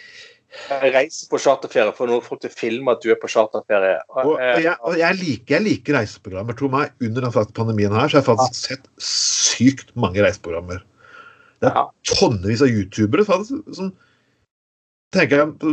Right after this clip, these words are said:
Speaker 2: tenker på produksjonsverdien de hadde på lokal-TV når vi vokste opp, som jeg, som jeg har fortalt,
Speaker 1: Ja.
Speaker 2: fortalt om i forrige innslag. Så, så
Speaker 1: Eh.
Speaker 2: hva du kan få til nå, er faktisk så godt underholdende. Jeg kan sitte og se på det, og det, og det gjør jeg litt, for jeg liker å drømme meg vekk litt grann.
Speaker 1: Ja, jeg,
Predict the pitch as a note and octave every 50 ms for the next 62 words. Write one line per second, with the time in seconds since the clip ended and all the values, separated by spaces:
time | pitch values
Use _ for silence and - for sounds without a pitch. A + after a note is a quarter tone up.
0 | D3+ - F3 C#3+ C3+ B2 - C#3+ C#3 C#3 C3+ - C3+ G#2 F#2 F2+ - A#2+ A#2 B2
1 | B2 A#2+ B2 C3 B2+ A#2+ G2+ G2 F#2 A2 A#2 A2+ - - G2 F#2+ G2+ G2 G2 -
2 | - A2+ G#2+ A2 G#2+ G2 F#2 F#2+ G#2+ G#2 - - - C#3 D3 C#3+ _ - - -
3 | - B2 C3 B2 A#2+ A2 A#2+ C3+ C3 A2+ G#2+ A#2+ - B2+ C3 C3 - - _ -
4 | - D3+ F#2+ G#2+ - C3+ - - A#2+ G2+ A2+ A#2+ A2+ A#2+ A2+ G#2 A2+ A2 G2 G#2+
5 | A#2 C#3 D3 C#3 C3+ C#3 C#3 C#3 C#3 - _ - - - - - - _ - D3+
6 | D3+ D3 C3 - _ _ _ _ _ - D3+ D#3+ D#3+ - B2 A#2 A#2+ A#2 A#2 C#3
7 | C3+ A#2+ C3 B2 - - - - A#2 A2+ A#2+ C#3 F#3 A3+ - - A#2 B2 - B2+
8 | A#2 A#2 - - A2 A#2 A2 G#2 G2+ A2 G#2 - A#2 A#2 A2 G#2 G#2 A2+ B2+ B2
9 | - C#3 C3 - A2+ - A2 - - - - F#2 F#2+ G#2 A2 D#3 - - - -
10 | F#3 G3 F#3+ C#3+ C3+ C#3 B2+ B2+ A#2+ - _ _ _ _ _ _ _ _ _ _
11 | - E3 E3+ E3+ D#3+ D#3+ - - A#2+ A2+ G#2+ G#2+ C3+ A#2+ G#2+ F2+ - D#2+ G2 G2
12 | F#2 D#2+ - - F#2+ E2+ - G#2 F#2+ F2+ F2+ F2 - _ _ _ _ _ _ _
13 | _ _ _ _ _ _ _ _ _ _ _ D#3 D#3+ D#3 G3 G#3+ G3 F3+